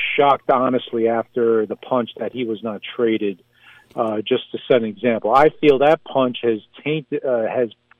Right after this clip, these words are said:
put a pall over the season. Uh, he, he, what, when does, what, you, you, you weigh the pros and the cons, and you,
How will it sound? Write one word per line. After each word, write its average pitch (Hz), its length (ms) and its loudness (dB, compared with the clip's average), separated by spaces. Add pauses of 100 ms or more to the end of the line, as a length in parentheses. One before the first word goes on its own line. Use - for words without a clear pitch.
(120)
put - 80 0
a - 80 2 (120)
pall 131 600 4 (320)
over 139 280 2
the 117 140 -2 (140)
season. 107 500 -6 (420)
Uh, 104 280 -2 (240)
he, 147 280 -8 (380)
he, 165 920 -4
what, 156 380 4
when 180 460 2
does, 170 300 6 (160)
what, 160 300 0
you, 156 220 -2
you, 156 320 -2
you 151 140 -10
weigh 165 180 4
the 165 120 0
pros 185 360 4
and 175 80 -14
the 165 80 -2
cons, 117 560 0
and 120 220 -6
you, 139 100 -8